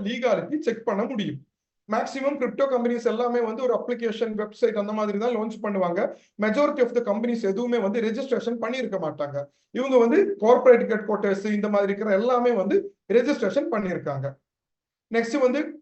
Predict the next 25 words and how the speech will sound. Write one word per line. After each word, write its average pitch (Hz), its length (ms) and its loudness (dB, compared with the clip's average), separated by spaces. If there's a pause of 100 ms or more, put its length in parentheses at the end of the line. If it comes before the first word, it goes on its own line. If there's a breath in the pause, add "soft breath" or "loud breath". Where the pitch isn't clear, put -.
கார்ப்பரேட் 240 440 6
ஹெட் 202 160 -4
குவார்ட்டர்ஸ் 214 420 -2
யுனைடெட் 196 400 0
கிங்டம் 190 300 -2
already 190 320 0
சொல்லிட்டேன். 180 360 -2 (400)
மார்க்கெட்டிங் 269 500 2
ஹெட் 190 180 -2
குவார்ட்டர்ஸ் 185 340 0
in 226 140 -4
யூ 196 160 2
எஸ் 165 180 -4
ஏ, 143 60 -6 (100)
அதோட 214 220 2 (100)
தான் 311 120 0 (420)
மார்க்கெட்டிங் 208 440 0
ஹெட் 190 160 -4
குவார்ட்டர்ஸோட, 185 460 -2 (480 loud breath)
அஹ், 170 160 4
லீகல் 208 300 -2
சர்டிஃபிகேட் 175 440 -2
தான் 233 120 0
இங்க 185 180 -2
ப்ரொவைட் 180 260 0